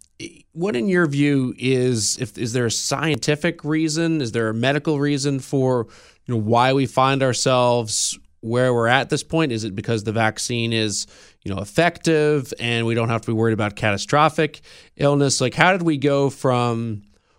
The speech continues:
one extreme just, you know, several months ago, we meaning, you know, society as a whole, to now where it's, everything's, you know,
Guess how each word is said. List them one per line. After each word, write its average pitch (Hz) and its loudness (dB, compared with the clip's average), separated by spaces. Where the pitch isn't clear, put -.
one 135 4
extreme 139 2
just, - -2
you 117 -4
know, 110 0
several 120 2
months 143 0
ago, 110 2
we 135 0
meaning, 117 -2
you 110 -2
know, 113 0
society 117 0
as 98 -6
a 98 -4
whole, 107 0
to 123 0
now 135 4
where 123 2
it's, - -2
everything's, 120 -4
you 123 -6
know, 95 -6